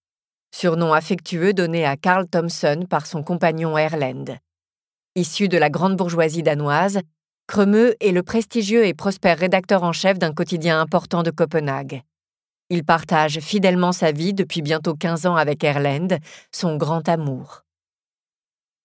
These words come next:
C'est après avoir été renversé par une voiture que Cremeux a ressenti le besoin impérieux d'avoir une descendance et de partager ce bonheur avec Erlend. Première partie.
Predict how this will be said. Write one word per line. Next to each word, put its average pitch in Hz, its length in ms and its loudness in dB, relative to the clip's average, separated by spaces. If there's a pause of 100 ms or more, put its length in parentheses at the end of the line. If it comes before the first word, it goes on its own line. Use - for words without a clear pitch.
(640)
C'est 220 160 0
après 208 240 2
avoir 190 260 4
été 180 200 2
renversé 170 440 0
par 160 200 0
une 151 100 0
voiture 156 420 0
que 180 120 0
Cremeux 185 420 0
a 175 80 4
ressenti 180 540 -2
le 170 100 2
besoin 156 400 -2
impérieux 165 720 0 (340)
d'avoir 175 380 4
une 165 100 0
descendance 151 880 -2 (320)
et 170 80 0
de 165 80 0
partager 165 460 0
ce 202 120 -2
bonheur 156 420 2
avec 147 280 -4
Erlend. 139 460 -4 (4000)
Première 185 400 0
partie. 147 520 -8